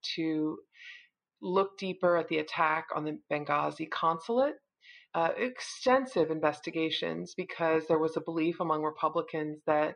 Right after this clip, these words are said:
Hillary Clinton was, you know, responsible for this security failure.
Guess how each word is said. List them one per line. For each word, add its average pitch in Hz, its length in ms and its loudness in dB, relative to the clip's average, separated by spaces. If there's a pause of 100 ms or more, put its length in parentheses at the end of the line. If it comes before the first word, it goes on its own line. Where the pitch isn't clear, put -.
(500)
Hillary 175 300 2
Clinton 185 500 2
was, 170 220 2 (200)
you 180 120 -4
know, 160 100 2
responsible 165 840 2
for 175 80 -2
this 160 260 -6
security 170 440 -4 (100)
failure. 151 480 -4